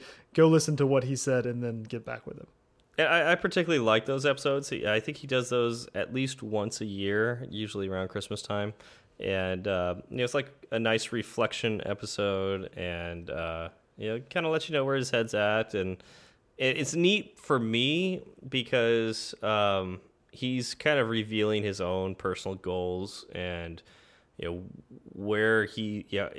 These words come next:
Speaker 2: we, we're on his Swift journey as well. You know, we get to follow him along on his Swift journey. And just like he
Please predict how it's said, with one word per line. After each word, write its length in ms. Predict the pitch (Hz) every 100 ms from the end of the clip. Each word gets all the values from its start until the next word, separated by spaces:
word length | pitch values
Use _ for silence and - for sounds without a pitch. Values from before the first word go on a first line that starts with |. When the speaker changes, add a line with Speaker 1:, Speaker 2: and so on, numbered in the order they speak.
| 82
Speaker 2:
we, 200 | 117 127
we're 360 | 135 131 135 139
on 220 | 120 120
his 280 | 104 120 113
Swift 420 | - - 117 -
journey 340 | - 110 98 92
as 140 | 87 98
well. 380 | 95 71 95 107
You 100 | 98
know, 80 | 92
we 140 | 101
get 120 | 101
to 80 | 104
follow 420 | - 101 95 95
him 180 | 98 92
along 380 | 87 90 87 87
on 80 | 82
his 160 | 87
Swift 200 | - 71 -
journey. 300 | 80 78 87 - - - _
And 420 | 82 80 82 82 80 -
just 200 | 107 -
like 140 | 104 -
he 400 | 110 107 98